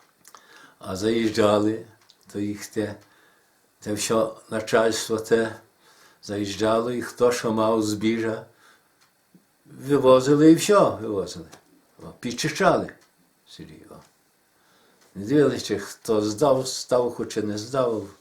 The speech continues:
вивозили. Було так, що, е, машина була велика така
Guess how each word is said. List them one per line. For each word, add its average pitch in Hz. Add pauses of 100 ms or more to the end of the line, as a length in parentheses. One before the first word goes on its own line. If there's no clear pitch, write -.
(640)
вивозили. 104 (420)
Було 110
так, 110
що, 98 (1000)
е, 104 (160)
машина 120
була 113 (840)
велика 117 (220)
така 85